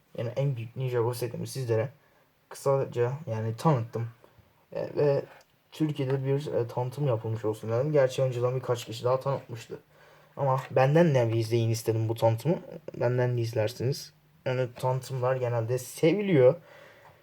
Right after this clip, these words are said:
Yani eski tanıtımlar böyle bin, bin sularına yaklaştı, bin sularına geçiyor gibi. Yenilerde üç yüzlerde, dört yüzlerde, beş yüzlerde falan. Yani hoş. Yani izlenmeler hoş geliyor bana.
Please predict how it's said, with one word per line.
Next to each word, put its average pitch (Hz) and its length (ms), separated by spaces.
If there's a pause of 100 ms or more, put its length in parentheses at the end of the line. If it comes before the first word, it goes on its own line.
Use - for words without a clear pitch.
Yani 135 140
eski 131 340
tanıtımlar 143 560
böyle 143 280
bin, 143 240 (280)
bin 139 220
sularına 135 760
yaklaştı, 127 560
bin 127 120
sularına 123 480
geçiyor 113 420
gibi. 110 180 (600)
Yenilerde 143 500
üç 139 280
yüzlerde, 113 460
dört 127 220
yüzlerde, 110 340
beş 131 200
yüzlerde 113 360
falan. 120 240 (180)
Yani 160 200
hoş. - 640 (520)
Yani 143 240
izlenmeler 143 520
hoş 151 320
geliyor 113 320
bana. 131 300